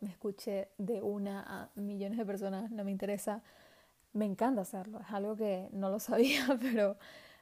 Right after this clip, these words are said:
me fascina. Así que, bueno, si estás aquí y escuchaste la primera temporada,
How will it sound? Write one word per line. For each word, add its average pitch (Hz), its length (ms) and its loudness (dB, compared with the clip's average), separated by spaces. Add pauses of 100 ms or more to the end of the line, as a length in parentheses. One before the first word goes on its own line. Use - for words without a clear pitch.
(160)
me 202 240 2
fascina. - 480 -8 (580)
Así 226 300 2
que, 190 640 4 (240)
bueno, 196 260 -2
si 233 100 -2
estás 214 220 -4
aquí 247 640 0
y 190 760 -2
escuchaste 208 600 -6
la 202 100 0
primera 190 320 -4
temporada, 220 800 -2